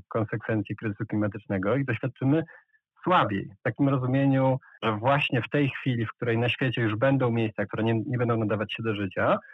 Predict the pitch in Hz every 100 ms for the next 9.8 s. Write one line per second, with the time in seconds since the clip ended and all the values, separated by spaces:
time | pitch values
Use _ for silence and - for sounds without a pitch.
0 | - - - 139 175 - - 165 - 135
1 | 156 - 135 156 - _ _ - 117 139
2 | 135 131 123 117 _ _ _ _ _ _
3 | _ 120 131 120 92 123 147 - - 110
4 | 185 123 135 156 _ 139 156 - 151 143
5 | 147 147 151 - - 131 139 135 135 135
6 | 131 120 110 107 104 _ _ _ _ _
7 | _ _ - - 120 139 170 156 101 -
8 | - _ _ _ - 143 139 - 147 151
9 | - 160 151 143 143 131 135 175